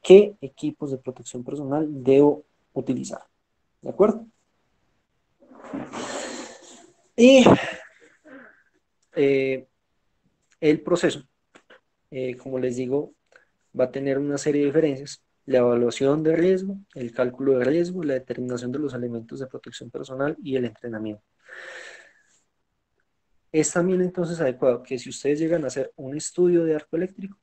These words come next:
determinen cuál es el entrenamiento que se le debe hacer a las personas que están trabajando en esa instalación. Todo esto suena muy engorroso, pero nuevamente les digo,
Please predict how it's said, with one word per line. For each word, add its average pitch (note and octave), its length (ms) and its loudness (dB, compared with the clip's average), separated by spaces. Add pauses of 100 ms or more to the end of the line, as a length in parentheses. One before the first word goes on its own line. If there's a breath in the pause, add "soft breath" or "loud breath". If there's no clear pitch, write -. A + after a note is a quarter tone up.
(200)
determinen B2+ 480 -8
cuál D#3 180 -2
es D3 80 -4
el D#3+ 100 -2
entrenamiento C3+ 1000 -4 (200)
que C#3 160 -6
se C3 120 -8
le B2 140 -2
debe B2 180 0
hacer C3 280 -6
a B2 80 -6
las A#2 180 -6
personas F3 720 -8
que C3 100 -6
están A#2+ 220 -8
trabajando A#2 380 -2
en A#2+ 80 -10
esa B2 100 -12
instalación. C#3 480 -8 (1200 loud breath)
Todo F3+ 240 10
esto G#3+ 180 0
suena G3+ 200 -2
muy G3 140 2
engorroso, F3 520 0
pero B2 360 -4
nuevamente C#3 440 -6
les B2+ 120 -4
digo, C3+ 220 -4